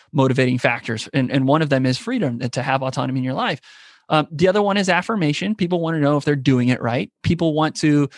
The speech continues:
know if they're doing it wrong. People wanna become a master of a craft. They wanna grow and develop. It's why people will randomly pick up the guitar and decide that they wanna start playing. It's the reason why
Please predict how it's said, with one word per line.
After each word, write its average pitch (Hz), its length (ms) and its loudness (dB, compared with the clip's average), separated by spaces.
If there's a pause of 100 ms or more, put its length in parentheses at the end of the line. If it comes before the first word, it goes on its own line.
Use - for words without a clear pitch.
(220)
know 127 160 4
if 127 60 0
they're 147 100 2
doing 151 220 0
it 156 100 -2
wrong. 165 280 0
People 156 200 0
wanna 180 140 -2
become 160 340 -4
a 156 80 -2
master 156 540 -4
of 147 140 2
a 139 80 2
craft. 202 420 0
They 151 80 0
wanna 156 200 -4
grow 160 420 2
and 147 80 2
develop. 147 360 2
It's - 120 -6
why 156 100 0
people 160 360 -2
will 143 80 0
randomly 151 400 0
pick - 220 -2
up 156 100 -6
the 147 80 0
guitar 147 440 2
and 131 340 -4 (180)
decide 147 360 0
that 143 100 -6
they 143 80 0
wanna 147 160 0
start 139 220 0
playing. 165 260 2
It's 143 100 -2
the 135 80 -4
reason 156 300 0
why 143 180 2